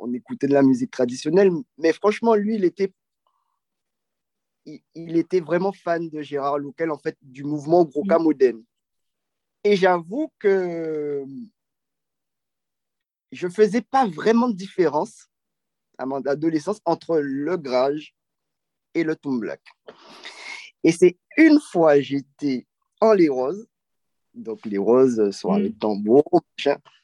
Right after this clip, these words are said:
Speaker 1: où j'étais marqueur. Et là, c'était un grage et je marquais, euh, comme si c'était un Toon Black, en fait.
Speaker 2: <gasps>
Speaker 1: Et bien évidemment, <laughs> les oncles, les, donc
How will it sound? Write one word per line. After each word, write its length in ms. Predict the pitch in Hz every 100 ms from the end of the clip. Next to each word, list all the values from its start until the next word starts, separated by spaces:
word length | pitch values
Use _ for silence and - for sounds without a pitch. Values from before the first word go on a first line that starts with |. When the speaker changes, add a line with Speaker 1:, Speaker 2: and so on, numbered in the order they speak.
| _ _ _ _ _ _ _ _
Speaker 1:
où 160 | 262 247
j'étais 440 | 190 160 165 147 -
marqueur. 640 | 127 120 - - 131 92 _ _ - 269 _ _ _ _ _ _ _ _ -
Et 80 | 147
là, 280 | 147 180 214 _
c'était 260 | - 120
un 100 | 139
grage 560 | 127 113 139 165 180 202 _ _ _ _ _ _ _ _
et 100 | 123 120
je 100 | 123
marquais, 840 | 120 123 120 - - 147 151 143
euh, 240 | 107 69 - - _ _
comme 160 | - 135
si 100 | -
c'était 200 | 139 143
un 80 | 135
Toon 160 | 151
Black, 260 | 147 156 147
en 60 | 120
fait. 200 | - - - _ _ _ _ _ _ _ -
Speaker 2:
<gasps> 420 | - 330 294 247
Speaker 1:
Et 80 | 165
bien 240 | 170 226
évidemment, 720 | 220 180 175 175 165 175 208 - _
<laughs> 1800 | - 640 762 740 - - - - - - - - - - - - - - _ - - - _ _ _ _ _ _
les 400 | 131 123 127 135
oncles, 440 | 233 226 - 160 98
les, 140 | 131
donc 200 | 131 143